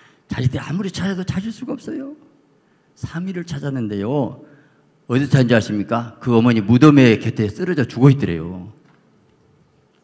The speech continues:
세상에서 자기는 출세 국회의원도 되었고,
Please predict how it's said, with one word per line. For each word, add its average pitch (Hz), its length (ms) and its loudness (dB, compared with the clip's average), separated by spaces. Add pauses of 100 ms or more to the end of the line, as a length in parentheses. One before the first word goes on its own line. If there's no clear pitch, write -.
(1300)
세상에서 156 760 2
자기는 139 360 -4
출세 139 240 -8
국회의원도 123 460 -4
되었고, 90 280 -12